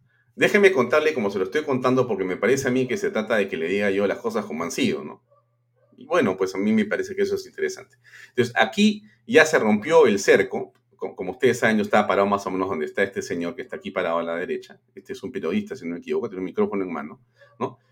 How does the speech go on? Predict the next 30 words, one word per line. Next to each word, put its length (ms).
Yo 60
estaba 240
parado 280
acá. 320
Y 80
acá 160
había 140
un 60
cerco 300
policial 500
de 80
unas, 320
pues, 220
treinta 340
policías 420
que 220
no 460
permitían 420
que 80
la 100
gente 280
pase 280
todavía, 380
pues 160
estaban 420
coordinando 600
no 100
sé 160
qué 80
exactamente. 560